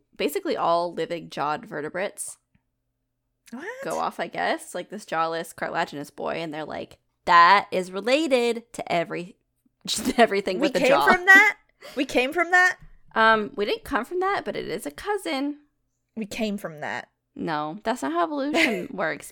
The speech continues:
Speaker 2: Keeper Chat said
Speaker 1: baby.
Speaker 2: we came from
Speaker 1: I
Speaker 2: that.
Speaker 1: came from this suck tube.
Speaker 2: <laughs>
Speaker 1: Um,
Speaker 2: I will
Speaker 1: and
Speaker 2: return to suck tube. <laughs>
Speaker 1: <laughs> From suck tube I came, to suck tube I shall return. Uh, they, the, uh,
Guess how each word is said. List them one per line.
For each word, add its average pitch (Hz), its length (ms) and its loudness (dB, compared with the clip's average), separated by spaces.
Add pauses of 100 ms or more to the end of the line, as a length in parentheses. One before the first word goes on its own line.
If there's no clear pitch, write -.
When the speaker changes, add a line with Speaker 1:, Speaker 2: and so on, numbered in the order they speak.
Speaker 2:
Keeper 202 400 -2
Chat 320 280 6
said 262 180 4
Speaker 1:
baby. 214 120 -6
Speaker 2:
we 294 100 -2
came - 440 0
from 269 260 -2
Speaker 1:
I 285 60 0
Speaker 2:
that. - 60 -6
Speaker 1:
came 247 260 2
from 220 200 -2
this 214 200 -2
suck - 380 -4
tube. - 480 -4
Speaker 2:
<laughs> - 60 -20 (800)
Speaker 1:
Um, 208 400 4 (640)
Speaker 2:
I 277 140 12
will 349 120 4
Speaker 1:
and 262 80 6
Speaker 2:
return 277 380 10
to 262 60 6
suck - 260 8
tube. 294 440 12
<laughs> - 680 2
Speaker 1:
<laughs> 349 680 -6
From - 180 -2
suck - 260 0
tube 208 240 2
I 202 140 6
came, 294 460 0 (260)
to 233 100 -6
suck - 280 -2
tube 359 180 0
I 220 80 4
shall 302 240 0
return. 269 540 0 (680)
Uh, 220 360 4 (180)
they, 240 240 -2 (800)
the, 220 240 -2
uh, 180 480 0